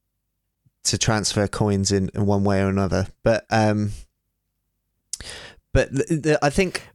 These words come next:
I think the point being, uh, like, the, the best thing, the, the best point that you made,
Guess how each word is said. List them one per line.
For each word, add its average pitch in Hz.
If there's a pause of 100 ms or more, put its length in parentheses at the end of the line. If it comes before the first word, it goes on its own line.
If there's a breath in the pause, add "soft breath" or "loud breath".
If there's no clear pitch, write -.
I 143
think 185
the 165
point 165
being, 107 (100)
uh, 123
like, 123
the, 123
the 127
best -
thing, 110 (100)
the, 113 (160)
the 127
best 131
point 117
that 110
you 107
made, 107